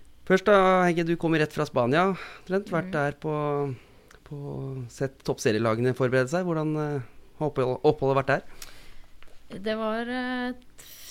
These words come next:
Speaker 2: tre intensive dager. Vi så fem, eh, fotballkamper,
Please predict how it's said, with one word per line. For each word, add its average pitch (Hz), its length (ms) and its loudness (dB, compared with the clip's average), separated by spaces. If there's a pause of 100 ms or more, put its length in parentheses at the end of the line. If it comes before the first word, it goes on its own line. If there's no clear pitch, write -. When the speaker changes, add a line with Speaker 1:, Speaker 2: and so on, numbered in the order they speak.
(100)
Speaker 2:
tre 240 840 -4
intensive 208 600 -6
dager. 202 340 -4 (320)
Vi - 80 -6
så 220 720 -8
fem, 220 500 -6
eh, 220 260 -8
fotballkamper, 214 680 -10